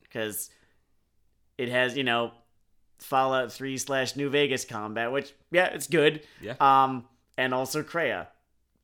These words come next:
Speaker 1: By a different name this time, but it's still Chris Avellone speaking about the franchise through an antagonist.
Speaker 2: Treya. So finally, we have Akakiri.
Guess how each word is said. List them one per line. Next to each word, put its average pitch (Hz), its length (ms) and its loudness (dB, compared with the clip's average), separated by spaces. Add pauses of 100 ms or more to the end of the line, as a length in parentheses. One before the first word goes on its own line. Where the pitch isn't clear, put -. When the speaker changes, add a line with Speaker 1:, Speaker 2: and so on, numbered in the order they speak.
(160)
Speaker 1:
By 180 140 6
a 180 100 4
different 156 320 0
name 180 280 4
this 139 160 0
time, 131 360 0
but 139 120 -2
it's 135 120 -6
still 175 220 0
Chris 151 300 0
Avellone 120 600 2
speaking 135 420 -6
about 123 340 0
the 120 80 -8
franchise 117 640 -4
through 123 440 -6
an 117 160 -4
antagonist. 113 760 -6 (300)
Speaker 2:
Treya. 92 440 -10 (2500)
So - 240 -10
finally, 95 460 -4 (1300)
we 117 140 -6
have 107 420 -4 (720)
Akakiri. 98 720 -10